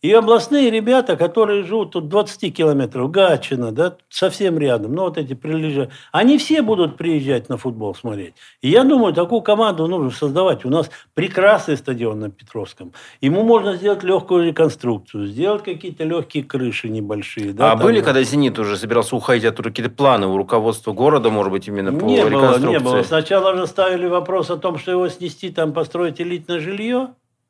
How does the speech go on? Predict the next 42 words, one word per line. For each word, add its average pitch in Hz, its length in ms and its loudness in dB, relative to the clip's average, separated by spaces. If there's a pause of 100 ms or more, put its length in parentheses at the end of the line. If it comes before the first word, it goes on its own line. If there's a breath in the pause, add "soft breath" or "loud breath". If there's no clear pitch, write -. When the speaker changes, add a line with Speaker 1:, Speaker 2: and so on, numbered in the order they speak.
(200)
Speaker 2:
А, 107 300 0
то 165 80 4
Speaker 1:
Такой 208 100 -2
Speaker 2:
есть 220 120 6
это 160 80 2
Speaker 1:
вопрос 147 420 0
был, 120 300 -4
да, 107 360 -4
когда 117 360 -6
говорили 139 540 -4
о 113 60 -4
том, 113 220 -10
что - 160 -20
потом 151 400 -4
вроде 147 300 -2
от 135 120 -10
этого 143 240 -4
отказались. 160 600 -4 (340 loud breath)
Я 220 160 8
даже 220 300 4
не 214 100 0
знаю 151 380 -2
сейчас, 113 240 -8
каковы 123 340 -8
планы 117 380 -6
по 131 100 -12
этому 120 260 -10
стадиону, 165 520 -4
мне 127 160 0
трудно 127 340 -4
судить, 165 380 -10 (320 loud breath)
но 151 100 2
я 247 100 4
считаю, 156 480 0
что - 200 -10
потерять 156 480 -6
стадион 147 480 -4 (120)
в - 60 -16
центре 135 380 -4
города 139 400 -2
и 104 60 -12
такой 127 400 -6